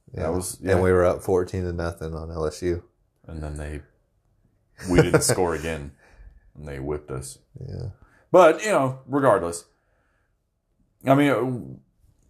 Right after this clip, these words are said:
Speaker 1: there are, I consider Arkansas a much, much better program than <laughs> Vanderbilt.
Speaker 2: Oh, yeah, I agree.
Speaker 1: It's not even close, really. Um,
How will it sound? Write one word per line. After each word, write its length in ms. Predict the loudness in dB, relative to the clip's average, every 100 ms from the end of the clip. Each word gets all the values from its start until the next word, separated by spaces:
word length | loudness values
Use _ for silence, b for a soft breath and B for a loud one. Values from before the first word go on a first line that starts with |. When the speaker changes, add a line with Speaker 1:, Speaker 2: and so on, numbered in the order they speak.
| _ 2
Speaker 1:
there 260 | 6 10
are, 400 | 10 8 4 -2 _ _ _ _ _ _ 0
I 140 | 0
consider 560 | 2 -2 2 6 8 8
Arkansas 540 | 4 0 -2 -2 0
a 240 | -4 -8 -10 -18 _ _ _ _ _ _ _ _ _ _ _ _ _ -20 -20 -14
much, 760 | -6 -2 4 4 4 0 -12 -16 _ _ _ -20 -20
much 640 | -16 -8 -4 0 0 -2 -8
better 200 | -8 -8
program 520 | -6 -4 -4 -6 -10
than 200 | -12 -10
<laughs> 0 |
Vanderbilt. 640 | -6 -4 -6 -10 -12 -6 0
Speaker 2:
Oh, 200 | 0 0
yeah, 280 | -2 -6 -8
I 60 | -12
agree. 300 | -12 -12 -14 -8
Speaker 1:
It's 280 | -4 -4 -4
not 200 | -6 -6
even 160 | -10
close, 360 | -10 -8 -10 -10
really. 260 | -8 -8 -10 b b b _
Um, 520 | 2 4 4 -2 -10